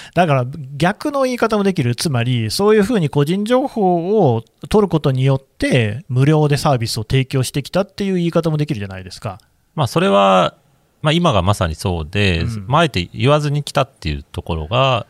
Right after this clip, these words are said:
Speaker 1: そこだよね。言わず、みんなの理解があったらもうちょっと違ってたような気もするんですけどね。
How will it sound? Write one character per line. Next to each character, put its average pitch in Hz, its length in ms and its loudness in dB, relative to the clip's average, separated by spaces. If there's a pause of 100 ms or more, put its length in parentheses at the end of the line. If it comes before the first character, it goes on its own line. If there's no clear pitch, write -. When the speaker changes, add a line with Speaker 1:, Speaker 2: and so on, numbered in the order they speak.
Speaker 1:
そ - 220 -6
こ 349 180 -6
だ 359 140 0
よ 151 140 -4
ね。 117 680 -10 (320)
言 185 200 -12
わ 226 180 0
ず、 240 160 -14
み 214 200 -2
ん 311 80 -12
な 359 100 -2
の 202 100 -6
理 175 120 -2
解 202 200 2
が 117 120 -2
あ - 40 2
っ - 60 -6
た - 180 -2
ら 107 80 -2
も 127 140 -4
う 143 60 2
ち - 80 -2
ょ - 20 0
っ 160 40 -2
と - 160 -6
違 123 280 -4
っ 127 40 -2
て - 120 -12
た 117 80 -4
よ 104 80 -6
う - 20 -10
な 101 60 -8
気 - 120 -16
も 110 80 -8
す - 140 -8
る 131 60 -4
ん 135 40 -6
で 104 80 -10
す - 100 -10
け - 80 -14
ど 95 100 -14
ね。 104 260 -10